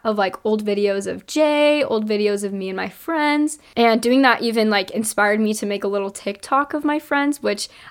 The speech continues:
I'll be posting soon. It's so cute. Being able to go back and look at those memories,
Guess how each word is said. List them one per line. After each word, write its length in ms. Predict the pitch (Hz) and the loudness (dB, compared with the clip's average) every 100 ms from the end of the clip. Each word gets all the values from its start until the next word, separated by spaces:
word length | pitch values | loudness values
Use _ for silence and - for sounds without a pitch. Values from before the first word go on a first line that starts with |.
| - | -2
I'll 100 | 214 | 0
be 120 | 214 | -2
posting 500 | 214 202 208 - 220 | -2 -4 -2 -2 -4
soon. 320 | 233 208 208 | -4 -4 -4
It's 180 | 208 - | -4 -6
so 280 | - - 208 | -6 -4 -4
cute. 460 | - 208 202 247 | -4 -2 -2 -2
Being 240 | - 262 269 | 0 2 4
able 260 | 233 247 | 2 2
to 160 | 254 240 | 0 0
go 160 | 214 208 | 0 0
back 280 | 196 214 | 2 0
and 120 | 220 214 | 0 -4
look 120 | 208 | -4
at 100 | 220 | -4
those 180 | 214 202 | -4 -4
memories, 520 | 190 202 220 254 | -6 -4 -2 -2